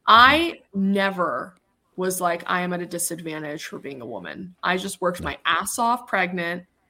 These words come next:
Speaker 1: And when I came out, all of those things that these people would tell me is a disadvantage was my differentiator.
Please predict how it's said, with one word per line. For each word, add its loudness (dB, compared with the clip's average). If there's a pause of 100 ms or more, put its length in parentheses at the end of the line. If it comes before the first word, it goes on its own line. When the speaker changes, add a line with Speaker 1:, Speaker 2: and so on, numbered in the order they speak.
(680)
Speaker 1:
And 4
when 4
I 6
came 0
out, 4
all 4
of 0
those -2
things -2
that -4
these -4
people -4
would -4
tell -6
me -4
is -4
a -4
disadvantage -4 (120)
was 2
my -2
differentiator. -6